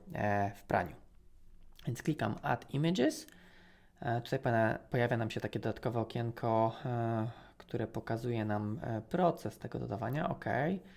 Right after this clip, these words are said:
Czyli wybieramy obrazki i tak. <clears throat>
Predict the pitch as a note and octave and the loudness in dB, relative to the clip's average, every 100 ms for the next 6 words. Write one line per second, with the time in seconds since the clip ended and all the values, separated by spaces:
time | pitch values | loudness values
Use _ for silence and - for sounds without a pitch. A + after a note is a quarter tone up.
0 | - - - - - - B2+ D3+ D3 C#3+ | -20 -20 -20 -20 -12 -6 -2 2 4 4
1 | C#3 C3 B2+ G#2+ G#2+ - C3 E3 C4+ - | 4 4 4 2 2 -4 0 0 0 -2
2 | C3+ - - - - - - - - - | 0 2 2 -2 -18 -20 -20 -20 -16 0